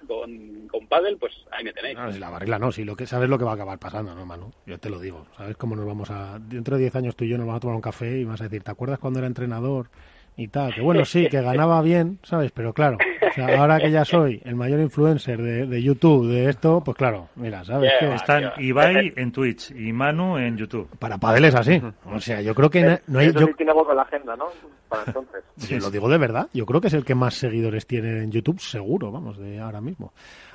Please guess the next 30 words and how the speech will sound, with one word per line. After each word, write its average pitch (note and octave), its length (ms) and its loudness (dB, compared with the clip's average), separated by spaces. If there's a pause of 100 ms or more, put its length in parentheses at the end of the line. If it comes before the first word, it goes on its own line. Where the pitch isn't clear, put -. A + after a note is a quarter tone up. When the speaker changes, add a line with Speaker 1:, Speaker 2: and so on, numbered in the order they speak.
Speaker 2:
Así - 200 -4
Speaker 1:
Sí, D#3 80 4 (180)
Speaker 2:
que C#3+ 80 -4
Speaker 1:
después C3+ 380 -6
de C#3+ 60 0
World C#3 180 -4
Padel C3 280 -2
Tour, E3+ 280 -6
sí, D3+ 200 -10 (100)
hicimos, A#2+ 360 -12
por A#2 180 -8
suerte, C3 240 -4
somos C3+ 360 -8
ciento C3+ 540 -2
siete B2+ 380 -6
mil C3+ 160 -8
personas C3+ 500 -4
en B2+ 100 -14
la B2+ 120 -4
comunidad, B2+ 580 -4
o - 40 -8
sea A2+ 120 -10
que G#2 80 -12
es - 140 -16
una A2+ 160 -10
pasada, G#2 400 -6
la F#2 80 -18
verdad, A#2 320 -6
estoy A2 380 -10
feliz. A2+ 280 -10